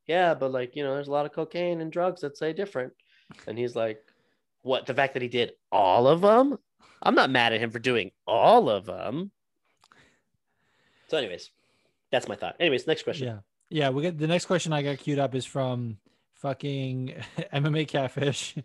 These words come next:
Speaker 2: <laughs> Love this guy. Uh, we actually made bets about, uh, sh-, w-, if certain people lose or whatever, we would shave our mustaches. Both of us got to keep, 'cause we didn't do the same fight. It was, like, different, like, "Well, if this guy wins, I'll shave mine." If th-, that,
Speaker 1: Yep, yep.
Speaker 2: and we,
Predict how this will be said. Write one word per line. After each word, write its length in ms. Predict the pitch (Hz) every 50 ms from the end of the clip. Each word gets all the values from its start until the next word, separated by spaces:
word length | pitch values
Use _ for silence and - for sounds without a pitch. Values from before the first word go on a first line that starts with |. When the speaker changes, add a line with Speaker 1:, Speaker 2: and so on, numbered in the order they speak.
| - - - -
Speaker 2:
<laughs> 280 | - 165 160 160 165 -
Love 140 | 151 143 135
this 180 | 147 147 -
guy. 420 | - 147 139 131 127 123 127 127 - _ - - - _ _ - -
Uh, 380 | - 139 135 131 131 127 131 143
we 140 | 135 143 147
actually 320 | 165 165 - 175 151 131 117 120
made 320 | 135 139 135 139 139 131
bets 300 | 117 131 127 143 139 -
about, 440 | 147 135 127 123 123 123 120 123 - -
uh, 640 | 165 131 127 123 120 120 120 131 - - - - - -
sh-, 100 | 151 -
w-, 640 | - 147 151 180 190 - - - - - - - -
if 240 | 160 147 127 - -
certain 240 | - - 151 139 127
people 220 | 143 139 135 131
lose 200 | 131 135 131 123
or 60 | 135
whatever, 200 | 131 131 127 127 131
we 80 | 131
would 100 | 131 127
shave 180 | - - 139 127
our 100 | 127 127
mustaches. 720 | 127 127 123 - - 139 135 127 - 151 151 143 - - _ _ -
Both 220 | - 160 170 -
of 80 | 175 156
us 160 | 165 160 -
got 240 | - - 156 147 -
to 200 | - - 156 143
keep, 280 | 131 - 170 160 139 -
'cause 480 | - - _ _ - - _ - 156 156
we 60 | 185
didn't 120 | 208 202
do 40 | 196
the 100 | 165 156
same 260 | - - 175 165 151
fight. 220 | - - 165 147 131
It 60 | 127
was, 140 | 127 123 123
like, 180 | 131 120 113
different, 240 | 110 147 139 135 131
like, 80 | 127 123
"Well, 140 | 123 131 135
if 80 | 127
this 160 | - 214 202 -
guy 140 | - 190
wins, 200 | 180 175 165 160
I'll 100 | 165 160
shave 200 | 151 - 165 160
mine." 140 | 147 143 135
If 160 | 139 139 127
th-, 140 | - 170 160 -
that, 220 | 156 147 143 143
Speaker 1:
Yep, 160 | 123 113 - - - - _ _ _ _ -
yep. 120 | 113 104 139
Speaker 2:
and 180 | 139 131 127
we, 180 | 127 131 131